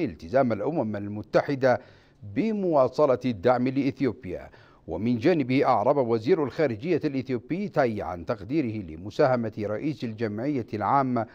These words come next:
للأمم المتحدة وقيادته في معالجة تغير المناخ والدعم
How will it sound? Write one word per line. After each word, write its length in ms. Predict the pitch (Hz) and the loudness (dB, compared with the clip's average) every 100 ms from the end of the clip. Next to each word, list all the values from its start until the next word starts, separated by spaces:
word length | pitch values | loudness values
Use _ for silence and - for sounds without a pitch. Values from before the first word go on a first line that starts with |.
| _ - | _ -14
للأمم 680 | 98 127 135 123 135 104 82 | -4 -2 -2 -4 -4 -4 -6
المتحدة 840 | 82 98 - 151 - 127 120 107 - - _ - | -10 -10 0 0 0 0 0 0 -6 -20 _ -10
وقيادته 920 | 104 139 185 208 214 214 143 113 98 78 - | 2 2 2 -2 0 0 0 -2 -4 -8 -4
في 120 | 123 | -4
معالجة 540 | 90 90 127 135 117 | -2 2 4 2 0
تغير 560 | 123 127 120 151 165 143 | -4 -4 -4 -2 -4 -4
المناخ 540 | 120 117 135 151 - | -2 -2 2 0 0
والدعم 640 | 143 92 90 143 147 151 139 | -2 -2 2 4 4 0 -8